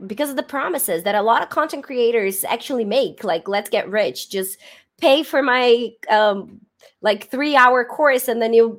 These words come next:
be able to get rich." Like, that does not exist. If it sounds too good to be true, it is.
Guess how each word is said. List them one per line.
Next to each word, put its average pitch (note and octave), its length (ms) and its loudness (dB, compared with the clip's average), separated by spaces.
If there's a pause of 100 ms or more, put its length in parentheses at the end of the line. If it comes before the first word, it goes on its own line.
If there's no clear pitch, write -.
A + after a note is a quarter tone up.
be A3+ 140 2
able A3+ 180 2
to A3+ 120 -10
get G3 200 -4
rich." D#3+ 340 -8
Like, G3 220 -6
that A3+ 180 -2
does G#3+ 200 -4
not G3+ 280 2
exist. F3+ 500 -8
If - 140 -16
it G3 60 -10
sounds G#3+ 440 -4
too C4+ 140 -14
good A#3 200 -8
to - 80 -16
be A#3+ 100 -10
true, F#3+ 380 -6 (100)
it G3+ 100 -6
is. - 380 -12